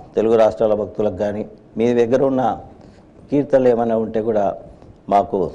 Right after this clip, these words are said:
సమర్పించవలసిందిగా కోరుచున్నాను. తెలుగు రాష్ట్రాల్లో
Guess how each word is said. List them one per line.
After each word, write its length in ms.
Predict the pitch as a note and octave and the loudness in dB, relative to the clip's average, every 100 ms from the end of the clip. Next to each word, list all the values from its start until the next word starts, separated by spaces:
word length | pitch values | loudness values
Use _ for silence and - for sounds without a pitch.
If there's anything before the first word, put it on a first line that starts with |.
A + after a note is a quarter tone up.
| - | -2
సమర్పించవలసిందిగా 840 | A2+ C#3+ A2+ G2+ G#2 F2 G#2 F#2+ | 0 2 -2 0 -4 -4 -4 -4
కోరుచున్నాను. 720 | E2 G2+ G2 G#2 G#2 G#2+ D3+ - - - - - - - - - - - - C#5+ - - - - - D#4+ - - - | -4 -8 -6 -4 -4 -2 -6 -10 -18 -20 -16 -14 -14 -16 -14 -14 -10 -6 4 6 6 6 4 0 -10 -8 -8 -8 0
తెలుగు 260 | C#3 E3 | 4 6
రాష్ట్రాల్లో 640 | E3 D3 - D3+ C#3+ C#3 | 6 6 6 4 6 4